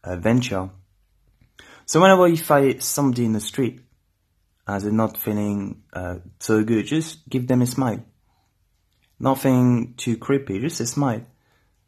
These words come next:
Because this smile could make the day for them, because you know what's happening in their life. I mean, to give you a practical example,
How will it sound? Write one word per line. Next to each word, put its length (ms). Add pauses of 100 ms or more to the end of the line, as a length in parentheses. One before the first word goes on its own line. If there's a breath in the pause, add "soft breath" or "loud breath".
Because 400
this 320
smile 420
could 260
make 260
the 80
day 260
for 100
them, 220
because 280
you 60
know 120
what's 220
happening 340
in 80
their 100
life. 460 (840 soft breath)
I 60
mean, 140
to 120
give 120
you 80
a 20
practical 480
example, 560